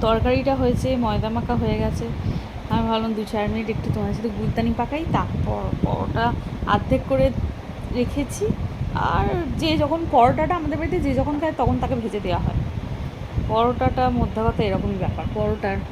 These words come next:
পরোটার লুচিটা, মানে যখন যে খাবে, তাই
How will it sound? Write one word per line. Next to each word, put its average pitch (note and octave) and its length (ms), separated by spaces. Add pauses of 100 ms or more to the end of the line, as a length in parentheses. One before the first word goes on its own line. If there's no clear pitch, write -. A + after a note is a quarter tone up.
পরোটার A3 380
লুচিটা, G3 480
মানে - 500
যখন A#3 300
যে G#3+ 120 (100)
খাবে, A3 200 (560)
তাই A#3 120